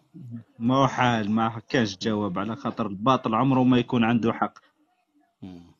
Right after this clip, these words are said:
Speaker 2: <laughs> والله.
Speaker 1: إذا كانت حاجة على الباطل، كيف راح نقلبوها حق؟
Speaker 2: لا، سبحان
Speaker 1: كيف
Speaker 2: الله
Speaker 1: راح ي-،
Speaker 2: والله.
Speaker 1: إيه، إذا كانت الصحراء غربية،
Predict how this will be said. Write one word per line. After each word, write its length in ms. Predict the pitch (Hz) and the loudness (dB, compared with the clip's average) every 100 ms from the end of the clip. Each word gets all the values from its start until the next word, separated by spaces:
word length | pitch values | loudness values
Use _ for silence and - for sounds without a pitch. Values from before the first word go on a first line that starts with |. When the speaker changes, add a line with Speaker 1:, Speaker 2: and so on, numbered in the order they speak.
| _ | _
Speaker 2:
<laughs> 260 | _ - - | _ -20 -16
والله. 280 | 101 92 - - - _ - | -14 -14 -16 -20 -20 _ -8
Speaker 1:
إذا 200 | 110 110 131 - | -2 0 0 0
كانت 220 | 131 127 | 0 0
حاجة 340 | - 143 135 | 2 4 4
على 120 | 120 | 2
الباطل، 420 | 123 117 131 - 117 | 2 2 2 2 -4
كيف 260 | - 131 | -2 0
راح 280 | 147 135 123 | 4 4 4
نقلبوها 600 | 139 127 120 113 120 113 | 2 2 0 2 4 4
حق؟ 260 | 107 107 - - _ _ _ _ _ _ _ _ _ _ - | 2 -2 -4 -20 _ _ _ _ _ _ _ _ _ _ -20
Speaker 2:
لا، 420 | 104 104 101 92 | -12 -10 -8 -10
سبحان 240 | 82 - - | -14 -8 -2
Speaker 1:
كيف 100 | 165 | 2
Speaker 2:
الله 140 | 175 | 4
Speaker 1:
راح 100 | 151 | 4
ي-، 40 | |
Speaker 2:
والله. 320 | 147 156 - _ _ _ _ _ _ _ - | 2 0 -4 _ _ _ _ _ _ _ -8
Speaker 1:
إيه، 260 | 123 123 110 | -2 0 2
إذا 260 | 131 127 143 | 2 2 2
كانت 400 | 139 196 160 147 | 2 0 0 -2
الصحراء 440 | 135 139 160 143 | -4 -2 -2 -2
غربية، 500 | 139 131 104 95 87 | -2 -2 -2 -4 -6